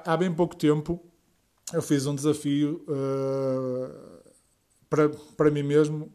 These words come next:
que, chamado, eh, cem dias de burpees. E basicamente, eu tenho no meu blog a es-, a explicar, acho que fiz um podcast sobre isso também, já não me lembro. Ahm,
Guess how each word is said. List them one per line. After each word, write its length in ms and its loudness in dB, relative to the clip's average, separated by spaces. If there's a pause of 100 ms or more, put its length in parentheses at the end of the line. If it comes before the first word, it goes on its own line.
que, 320 0
chamado, 760 -2
eh, 800 -4 (140)
cem 260 -2
dias 220 2
de 60 -10
burpees. 480 -8 (480)
E 60 -2
basicamente, 720 4
eu 80 4
tenho 420 2 (140)
no 160 -2
meu 160 4
blog 340 4
a 40 6
es-, 120 2 (160)
a 80 -2
explicar, 640 -2
acho 240 -2
que 60 -16
fiz 280 0
um 400 -6
podcast 500 -2
sobre 220 -4
isso 140 -6
também, 380 -10
já 160 -8
não 100 -4
me 120 -4
lembro. 240 -6 (580)
Ahm, 580 0